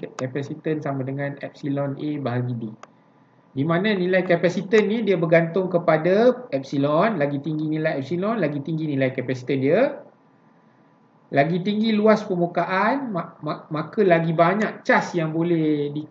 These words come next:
di, di, di, dipegang atau, ataupun disimpan pada permukaan tu, maka kapasitor ni akan lebih tinggi. Dan semakin, uh, jauh jarak dia ataupun semakin rendah, kecil lah,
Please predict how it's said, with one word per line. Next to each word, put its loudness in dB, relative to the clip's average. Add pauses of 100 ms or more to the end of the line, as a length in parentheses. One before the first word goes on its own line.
di, -4 (180)
di, -4
di, -2 (720)
dipegang 0
atau, -8
ataupun -4
disimpan -2
pada 0
permukaan -2
tu, 2
maka -2
kapasitor -4
ni 0
akan -2
lebih -2
tinggi. -2 (1040)
Dan 4
semakin, 2 (120)
uh, 2 (640)
jauh 2
jarak 4
dia 2
ataupun -2
semakin 0
rendah, 2
kecil -2
lah, 2